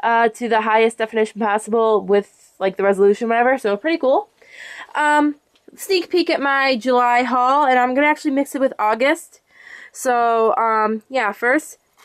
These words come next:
uh, Sailor Moon locket. I'm pretty excited about this. I like it. I would recommend it more if it is, um, for decoration, because when I first got this, I, like, tried to play with this and open it. I'm, like, seeing if it could open,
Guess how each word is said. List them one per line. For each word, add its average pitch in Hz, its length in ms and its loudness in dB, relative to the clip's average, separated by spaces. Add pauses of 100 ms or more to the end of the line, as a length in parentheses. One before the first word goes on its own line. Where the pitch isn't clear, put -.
(120)
uh, 247 140 -2
Sailor 359 320 2
Moon 349 200 4
locket. 339 440 2 (100)
I'm 240 240 0
pretty 370 680 2
excited 254 400 0
about 330 220 0
this. 349 180 0
I 240 180 2
like 233 360 2
it. 370 220 0 (480)
I 269 180 2
would 311 140 4
recommend 359 480 0
it 285 100 0
more 247 300 2
if - 320 0
it 240 140 2
is, 214 560 4
um, 185 560 -2 (340)
for 285 120 -6
decoration, 269 600 0
because 262 280 0
when 254 80 2
I 240 80 2
first 254 260 0
got 214 200 -4
this, 262 280 0 (260)
I, 220 100 -2
like, 240 120 2
tried 254 160 -2
to 233 60 -4
play 214 200 0
with 240 120 0
this 254 200 -2
and 214 160 -4
open 220 280 -2
it. 226 160 2
I'm, 214 120 0
like, 196 140 2
seeing 214 200 -2
if 208 100 -2
it 208 80 2
could 214 100 -2
open, 233 480 0